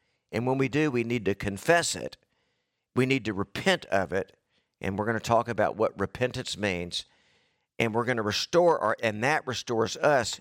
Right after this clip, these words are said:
to sweet fellowship with him. He never broke fellowship with us, but we will break it with God. I've done it,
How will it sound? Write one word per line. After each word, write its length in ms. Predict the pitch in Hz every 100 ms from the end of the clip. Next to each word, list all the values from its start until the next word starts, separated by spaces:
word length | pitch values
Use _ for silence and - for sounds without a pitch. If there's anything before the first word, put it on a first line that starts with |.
| _
to 120 | 120
sweet 400 | 117 - 123 -
fellowship 480 | 123 123 117 - 95
with 140 | 98 76
him. 360 | 107 117 76 _ - - _
He 160 | 160 196
never 280 | 190 143
broke 300 | 123 131 117
fellowship 540 | - 120 110 - 95 95
with 100 | 92
us, 380 | 101 65 - - _ _
but 180 | 120 -
we 200 | 175 185
will 120 | 131
break 300 | - 127 120
it 80 | -
with 140 | 139
God. 200 | 127 123
I've 220 | 139 156
done 240 | 143 156 139
it, 180 | -